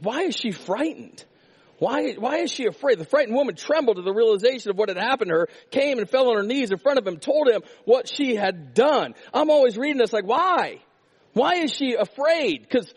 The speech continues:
'cause all of us are afraid of some things, right? I'm afraid of some things, you're afraid of some things, but why is she frightened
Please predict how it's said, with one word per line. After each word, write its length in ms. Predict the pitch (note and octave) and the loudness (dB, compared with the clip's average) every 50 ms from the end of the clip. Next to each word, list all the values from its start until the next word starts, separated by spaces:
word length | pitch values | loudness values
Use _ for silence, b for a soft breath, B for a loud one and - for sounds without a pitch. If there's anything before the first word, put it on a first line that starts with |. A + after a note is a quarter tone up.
| b b b | b b b
'cause 140 | - A#3+ A#3 | 0 2 2
all 240 | C4 D#4+ F4+ E4+ | 4 4 4 4
of 80 | D4 B3 | 4 4
us 120 | A#3 - A3+ | 4 2 2
are 60 | G3+ | -2
afraid 300 | F3+ - A#3 A#3 G#3+ F3+ | 0 2 2 2 2 2
of 80 | D#3 - | 0 -4
some 140 | D#3+ D3 | -6 -6
things, 360 | B2+ D3 B2+ A2 G2 - - - | -4 -4 -6 -6 -8 -12 -8 -4
right? 300 | D3+ F3 G#3+ B3 A#3+ - | 0 0 2 2 0 -2
I'm 160 | D3+ D3+ F3+ | -2 -4 -4
afraid 280 | G3 - G#3+ G#3 G#3 G3 | -2 0 0 0 0 0
of 40 | F3 | -4
some 100 | G3+ F#3 | -6 -4
things, 340 | G#3 G#3 G#3 G#3 G3 D#3+ C3+ | -2 -2 0 0 -2 -2 -2
you're 160 | E3+ F#3+ G3+ | 0 0 0
afraid 300 | F#3+ - G#3 G3+ G3 F#3+ | 0 0 -2 -2 0 -2
of 40 | F#3 | -2
some 160 | - F#3+ F3 | -4 -6 -6
things, 300 | - G#3 G3+ G3+ G3 D#3+ | -4 -4 -2 -2 -4 -6
but 160 | D3+ D3 D3+ | -6 -6 -4
why 220 | F3+ A3+ D4 D#4 D4+ | -4 -2 -2 -2 -2
is 120 | C#4 A3 | -2 -4
she 300 | - A#3+ A#3 G#3 F3 - _ _ _ - - - | -4 -6 -6 -6 -8 -10 _ _ _ -20 -8 -2
frightened 680 | A#3 C4 D4 D4+ A#3+ E3 D#3+ C#3+ C#3 D#3 F#3+ A3 A3 | 0 0 2 0 -2 -4 -8 -8 -6 -6 -6 -8 -10